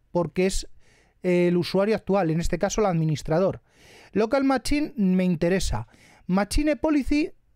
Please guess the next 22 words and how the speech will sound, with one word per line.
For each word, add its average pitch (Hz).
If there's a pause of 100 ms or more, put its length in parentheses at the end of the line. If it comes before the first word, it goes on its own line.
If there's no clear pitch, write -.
eh, 196
si -
lo 202
definiese 208
desde 233
una 254
G 240
P 220
O, 262
es 190
la 247
que 226
me 185
interesaría. 143 (800)
Pero 185 (120)
yo 196
voy 277
a 269
dárselo 226
a 175
local 240
machine, 240